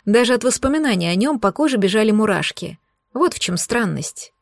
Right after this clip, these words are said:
Приворотная магия невозможна в нашем мире,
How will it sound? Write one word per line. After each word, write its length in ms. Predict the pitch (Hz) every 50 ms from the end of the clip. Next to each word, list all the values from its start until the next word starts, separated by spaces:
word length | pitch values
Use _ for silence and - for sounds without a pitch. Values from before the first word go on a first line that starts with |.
| _ _ _ _ _
Приворотная 500 | - - 208 202 226 247 254 233 240 233
магия 320 | 226 247 269 262 220 254 240
невозможна 540 | 233 226 233 226 214 285 349 330 226 202
в 40 | 196
нашем 320 | 196 185 180 - - 214 226
мире, 300 | 233 214 185 165 151